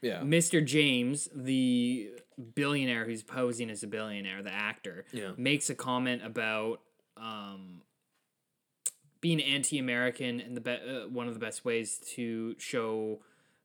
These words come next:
Speaker 2: uh, you're anti-American is hitting Israel. Like, he, he explicitly makes the
Speaker 1: That's a
Speaker 2: point
Speaker 1: good
Speaker 2: that
Speaker 1: point.
Speaker 2: he's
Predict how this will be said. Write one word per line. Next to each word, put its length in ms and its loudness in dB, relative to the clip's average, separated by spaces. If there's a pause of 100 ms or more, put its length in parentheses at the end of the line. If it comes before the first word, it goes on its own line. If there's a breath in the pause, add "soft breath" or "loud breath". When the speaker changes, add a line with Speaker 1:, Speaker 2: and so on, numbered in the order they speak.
(160)
Speaker 2:
uh, 300 -6
you're 220 -2
anti-American 720 -4
is 140 -8
hitting 260 -4
Israel. 420 2
Like, 140 -10
he, 320 -2
he 320 2
explicitly 840 0
makes 300 0
the 120 -2
Speaker 1:
That's 180 2
a 20 4
Speaker 2:
point 140 2
Speaker 1:
good 160 -6
Speaker 2:
that 120 0
Speaker 1:
point. 160 -8
Speaker 2:
he's 460 0